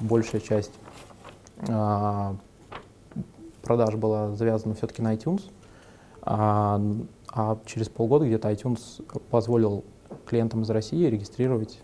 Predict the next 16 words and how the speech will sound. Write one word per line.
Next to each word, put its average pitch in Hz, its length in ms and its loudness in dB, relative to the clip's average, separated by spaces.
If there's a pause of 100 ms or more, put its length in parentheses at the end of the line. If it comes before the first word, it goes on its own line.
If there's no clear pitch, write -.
(220)
их - 340 -6
русские - 440 -4
кредитные 110 420 -2
карты. 113 360 2 (520)
И 117 120 0
сразу 113 280 4
объём 107 220 0
продаж 113 340 -2
очень - 160 -2
сильно 104 200 -4
упал. 120 340 -2 (840)
Вот, 104 320 0
и 113 40 -8
впоследствии 123 460 -4
мы 107 140 -2
это - 120 -8